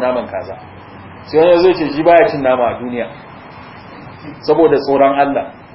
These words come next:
To tsoron Allah shi ya kai annabin Allah ne. To Manzo Allah sallallahu alaihi wasallama yana, yana cin irin waɗannan nama. To yau zai ce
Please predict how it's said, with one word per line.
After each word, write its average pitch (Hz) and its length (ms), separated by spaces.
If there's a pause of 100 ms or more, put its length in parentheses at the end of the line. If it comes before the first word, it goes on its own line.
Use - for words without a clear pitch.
(360)
To 135 160
tsoron 160 240
Allah 196 200
shi 151 100
ya 147 100
kai - 160
annabin 151 240
Allah 139 320
ne. - 60 (840)
To 127 60
Manzo 135 240
Allah 170 240
sallallahu 139 320
alaihi 127 80
wasallama 135 380
yana, 135 220 (440)
yana 139 220 (100)
cin 127 160
irin 117 220
waɗannan 104 420
nama. 101 220 (1500)
To 131 80
yau 160 180
zai 151 140
ce 151 100